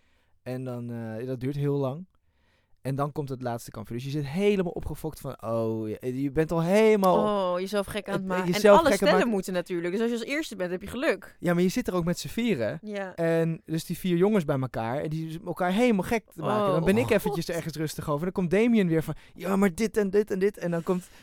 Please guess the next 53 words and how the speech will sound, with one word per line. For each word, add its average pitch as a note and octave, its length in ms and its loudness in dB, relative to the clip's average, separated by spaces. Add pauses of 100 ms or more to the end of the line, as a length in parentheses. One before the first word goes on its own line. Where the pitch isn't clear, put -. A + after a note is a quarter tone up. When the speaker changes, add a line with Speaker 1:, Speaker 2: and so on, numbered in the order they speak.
Speaker 1:
Fabrizio G#3 520 2
er F#3 60 4
nog E3 160 0
overheen. D#3+ 500 2
En, F3 480 -2
nou, D#3+ 180 0
Orfeo, E3 380 0
die, D3+ 220 -4
die, D3 260 -2 (140)
die D#3 140 -2
maakt D#3 240 2
het D#3+ 120 -6
allemaal D#3 200 2
wat D3 120 0
minder F3+ 300 2
uit. F#3+ 300 4
<laughs> - 960 0
Maar, - 380 6 (680)
maar G3+ 280 4
toch. G3+ 340 2 (500)
Eh, F#3 480 8
weet F#3 160 6
je, G3+ 100 0
ook G3 220 6
alles F#3 320 2
wat F3+ 160 0
gebeurd E3+ 320 0
was D#3+ 140 -2
met D3+ 200 -4
Shanna D#3 260 -2
en C#3 60 -4
Quinten F3+ 400 0
zat C#3+ 160 -2
ook C#3+ 120 2
nog F3+ 180 -2
vers F#3+ 220 -2
in F#3 60 -2
mijn D#3+ 120 0
hoofd. G3+ 140 -2
Dat, D#3+ 120 -2 (180)
dat C#3+ 120 -4
vond D3 160 -4
ik D3 60 -4
ook D#3+ 140 -2
echt, F3 200 -6
dat D3+ 140 -6
had D#3+ 160 0
ook D3+ 140 2
wel F#3+ 80 4
wat F#3+ 140 0
met F#3+ 160 0
me F#3+ 100 2
gedaan. F3+ 440 0